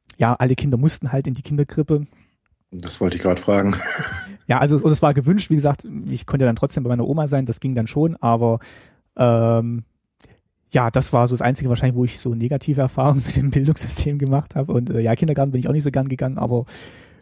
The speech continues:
Speaker 1: Schule war dann, äh, war dann eigentlich schon schön. Also,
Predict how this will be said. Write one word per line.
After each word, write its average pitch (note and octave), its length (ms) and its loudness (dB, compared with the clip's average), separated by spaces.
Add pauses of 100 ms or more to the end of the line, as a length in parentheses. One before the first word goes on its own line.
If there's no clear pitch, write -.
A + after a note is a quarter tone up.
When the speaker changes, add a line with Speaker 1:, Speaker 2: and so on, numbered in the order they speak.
(120)
Speaker 1:
Schule G3+ 400 4
war D3 140 8
dann, C#3 300 4
äh, B2 360 0
war - 100 -2
dann D3+ 100 0
eigentlich C#3+ 180 0
schon C3+ 160 0
schön. A#2 300 -2
Also, A#2 260 -4